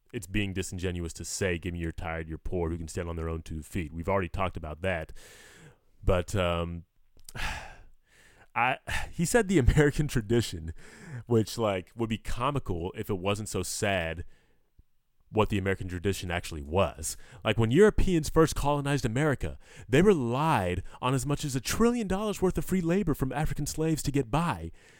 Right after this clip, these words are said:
Like, that a white person felt comfortable encouraging immigrants,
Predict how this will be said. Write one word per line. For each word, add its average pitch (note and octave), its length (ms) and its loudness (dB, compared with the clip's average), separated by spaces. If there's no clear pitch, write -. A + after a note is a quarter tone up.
Like, D3 160 0
that F3+ 140 4
a E3+ 60 4
white F3+ 240 2
person F3+ 380 2
felt D#3+ 260 -4
comfortable E3 500 -2
encouraging D3+ 600 0
immigrants, B2+ 680 0